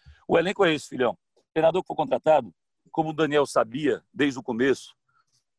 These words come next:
e Daniel não é o caso de um treinador que chega, não, tá aí admitido com cinco jogos, não. Ele é, ele é uma crônica no Ceará de muito tempo, que tá dentro do Sport. Desde a descla-, desclassificação pra reta final do Campeonato Estadual,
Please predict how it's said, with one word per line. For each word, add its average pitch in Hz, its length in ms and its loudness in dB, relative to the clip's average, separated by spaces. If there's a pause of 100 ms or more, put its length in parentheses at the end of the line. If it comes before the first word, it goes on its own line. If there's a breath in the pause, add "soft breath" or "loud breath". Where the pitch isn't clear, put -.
(540)
e 160 80 -10
Daniel 180 460 4
não 156 160 4
é 190 60 4
o 180 80 -2
caso 185 240 2
de 156 40 -10
um 139 60 -12
treinador 160 380 -4
que - 100 -20
chega, 165 300 -4
não, 139 160 -4
tá 139 100 -2
aí 139 80 0
admitido 143 320 -8
com 131 60 -12
cinco 131 180 -10
jogos, 131 240 0
não. 117 100 -2
Ele 123 100 2
é, 120 40 2 (100)
ele 139 100 0
é 160 40 2
uma 147 100 2
crônica 165 340 -2
no 156 80 -4
Ceará 160 200 0
de 139 80 -8
muito 190 180 -6
tempo, 143 300 -4 (460)
que 135 120 -6
tá 147 120 2
dentro 143 260 0
do 143 60 -2
Sport. 123 500 0 (280)
Desde 170 240 -2
a 160 40 -12
descla-, - 320 -8
desclassificação 139 1200 -4
pra 131 180 2
reta 127 200 -4
final 135 200 -2
do 127 80 -8
Campeonato 123 360 -2
Estadual, 123 460 2